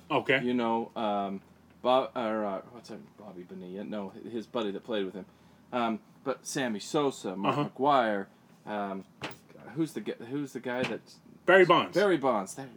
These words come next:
Speaker 2: I don't know why I
Speaker 1: How do you not
Speaker 2: forget.
Speaker 1: remember the lead guy of what all that
Speaker 2: Listen,
Speaker 1: bullshit?
Speaker 2: okay? I've had too many of our Snaggles today.
Speaker 1: Okay.
Speaker 2: So, but my point is, is if everybody's juicing at the same time, and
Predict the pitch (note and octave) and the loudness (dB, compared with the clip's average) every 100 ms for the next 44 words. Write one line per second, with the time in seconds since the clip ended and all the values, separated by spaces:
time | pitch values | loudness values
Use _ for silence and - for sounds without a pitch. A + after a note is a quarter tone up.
0 | - - B2 B2 A#2+ A#2 A#2 F#3+ G#3+ G3 | -18 -12 -8 -6 -6 -6 -2 0 2 4
1 | F3 E3 D3+ B2 B2+ B2+ A2+ A2+ G#2+ G2+ | 4 2 0 0 0 0 0 0 -2 -4
2 | G2 G2+ E3 F#3 - A#2 G#2+ D3 C#3+ D#3 | -4 -2 0 0 0 -4 -2 -2 -2 -2
3 | D3+ - - - B2+ D3+ C3+ - - _ | -6 -14 -12 -8 -6 -4 -6 -10 -20 _
4 | - F3+ F3+ D#3 C3+ A#2+ A2+ G#2+ A#2+ G#2 | -10 -6 -2 0 -2 -2 -6 -6 -6 -6
5 | F#2 - G2+ G2+ A#2+ - - - - - | -6 -8 -8 -6 -8 -12 -20 -20 -8 4
6 | F3 - - D3+ E3 - C#3 B2+ G3+ A#3 | 4 4 -2 0 0 0 -4 -2 -2 -2
7 | C3+ A#2 - - _ - - - - - | -2 -2 -6 -20 _ -20 -20 -20 -20 -20
8 | - _ - C#3 E3 G#3 A#3+ A#3+ F#3+ D#3+ | -20 _ -2 2 4 4 2 2 2 2
9 | B2 A2+ D#3 G#3+ F#3+ C3+ A#2+ A2+ - C#3+ | 0 0 2 2 0 -2 -2 -4 -4 -2
10 | C3+ - D#3+ G3+ G#2 G2+ A#2 _ - - | -2 -2 0 2 0 -2 -8 _ -20 -16
11 | - - C3+ C3+ B2+ | -12 -8 -2 0 0